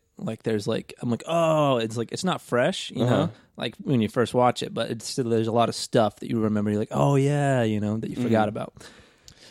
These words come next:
Speaker 2: Yeah,
Speaker 1: Kinda
Speaker 2: it's,
Speaker 1: thing.
Speaker 2: uh,
Speaker 1: If that makes sense.
Speaker 2: I might, I might try and rewatch it at some point soon, Avatar. I mean, I guess we've got, you know, n-, nine sequels coming out or whatever, so I guess I'll have to rewatch it at
Speaker 1: Yeah,
Speaker 2: some
Speaker 1: we gotta
Speaker 2: point.
Speaker 1: get prepared.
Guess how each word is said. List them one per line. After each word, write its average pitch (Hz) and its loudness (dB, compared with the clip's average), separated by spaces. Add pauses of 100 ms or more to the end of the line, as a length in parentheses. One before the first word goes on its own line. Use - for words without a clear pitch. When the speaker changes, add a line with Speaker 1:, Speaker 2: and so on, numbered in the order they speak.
Speaker 2:
Yeah, 147 0
Speaker 1:
Kinda 127 0
Speaker 2:
it's, 104 -4
Speaker 1:
thing. 131 0
Speaker 2:
uh, 110 0 (120)
Speaker 1:
If 123 -10
that 110 -6
makes 110 -6
sense. 113 0
Speaker 2:
I 156 0
might, 196 0
I 349 0
might 311 0
try 151 0
and 120 -2
rewatch 101 0
it 98 -2
at 95 -6
some 101 -8
point 101 -6
soon, 101 -4
Avatar. 101 0
I 117 4
mean, 135 4
I 131 4
guess 131 2
we've 120 2
got, 113 2
you 110 0
know, 98 2
n-, 98 -6
nine 98 -2
sequels 101 0
coming 101 -2
out 101 0
or 98 2
whatever, 98 2
so - -6
I - -2
guess 104 -4
I'll 104 -6
have 98 -6
to 104 -2
rewatch 101 0
it - -4
at - -4
Speaker 1:
Yeah, 127 0
Speaker 2:
some 120 2
Speaker 1:
we 117 0
gotta 107 2
Speaker 2:
point. 107 2
Speaker 1:
get 110 -2
prepared. 110 -2